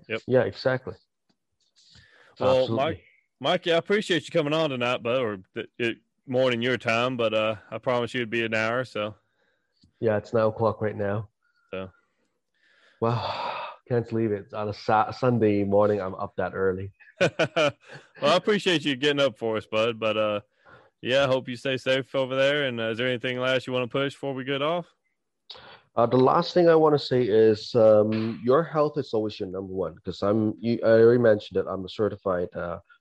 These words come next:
Speaker 2: nutritional fitness coach and so on. Uh, if, if you're, if you're for ex-, well, you're, I saw that you're drinking a lot of, uh, soda right there.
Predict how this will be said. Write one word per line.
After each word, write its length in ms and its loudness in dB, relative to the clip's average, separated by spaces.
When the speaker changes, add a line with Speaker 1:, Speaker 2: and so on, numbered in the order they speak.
Speaker 2:
nutritional 540 -4
fitness 320 -8
coach 320 -8
and 80 -8
so 160 -2
on. 160 -4
Uh, 420 6
if, 340 2
if 200 2
you're, 480 4
if 160 2
you're 180 2
for 220 0
ex-, 180 -18
well, 680 0
you're, 300 2
I 120 0
saw 260 -4
that 160 -4
you're 120 -8
drinking 340 -10
a 40 -8
lot 200 -2
of, 160 -6
uh, 180 -10
soda 360 -2
right 200 -8
there. 240 -2